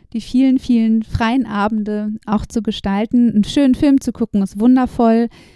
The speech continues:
aber den siebten Abend in Folge ähm, fand ich das auch nicht mehr als gesund. <laughs> Und zu überlegen, wie kann man anders auch die Abende füllen, wie kann man auch mit den Kindern ganz anders Zeit zu ges-, gestalten und einfach Strukturen habe ich als sehr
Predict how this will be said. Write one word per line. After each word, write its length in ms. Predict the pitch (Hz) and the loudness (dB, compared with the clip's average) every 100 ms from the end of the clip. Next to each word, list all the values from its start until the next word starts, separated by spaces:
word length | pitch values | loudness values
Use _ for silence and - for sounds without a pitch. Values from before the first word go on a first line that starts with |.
| _ - | _ -2
aber 160 | 214 | 0
den 160 | 214 220 | 0 0
siebten 300 | 214 - 190 | -2 -6 -4
Abend 280 | 196 208 196 | 0 0 0
in 120 | 190 | -2
Folge 580 | - 202 196 196 190 190 - _ | -2 -2 0 -2 -4 -8 -16 _
ähm, 160 | 214 196 - | -4 -4 -2
fand 260 | - 220 220 | 2 2 2
ich 60 | |
das 160 | 208 185 | -2 -4
auch 140 | 196 | 0
nicht 180 | 233 240 | 0 0
mehr 120 | 233 | -2
als 180 | 220 - | -4 -4
gesund. 520 | 233 220 277 277 - - | 0 4 4 2 -4 -12
<laughs> 1080 | _ _ _ _ _ - - - - - | _ _ _ _ _ -20 -20 -20 -20 -4
Und 140 | 330 311 | -2 0
zu 60 | |
überlegen, 480 | 269 254 247 247 233 | 0 2 2 2 2
wie 160 | 226 247 | 0 0
kann 240 | 247 226 | 0 0
man 160 | 220 208 | 0 0
anders 420 | 202 220 220 - | 0 0 0 -4
auch 160 | 185 - | -8 -6
die 160 | 208 | -8
Abende 400 | 180 202 214 202 | -4 0 2 0
füllen, 500 | - 202 196 196 196 | -2 -2 0 0 0
wie 80 | 202 | -2
kann 200 | - 196 | -4 -4
man 140 | 202 | -4
auch 160 | 190 - | -6 -4
mit 120 | 214 | -2
den 120 | 214 214 | -2 -2
Kindern 640 | - 240 233 214 208 208 - _ _ _ - | 0 2 2 2 2 0 -4 _ _ _ -4
ganz 240 | 220 214 | 0 0
anders 420 | - 220 254 - | 2 2 2 -2
Zeit 260 | - 214 208 - | -6 -6 -6 -10
zu 100 | 208 | -8
ges-, 260 | 208 - - | -8 -8 -12
gestalten 640 | - 202 - 190 208 - 180 | -8 -8 -6 -4 -6 -4 -6
und 140 | 190 | -4
einfach 260 | - 196 214 | -6 -6 -8
Strukturen 760 | - 208 - - 240 214 180 190 | -8 -10 -10 0 2 2 0 -6
habe 140 | 202 | -8
ich 100 | 170 | -10
als 360 | 190 - - - | -12 -16 -12 -2
sehr 420 | 220 214 196 | 0 0 0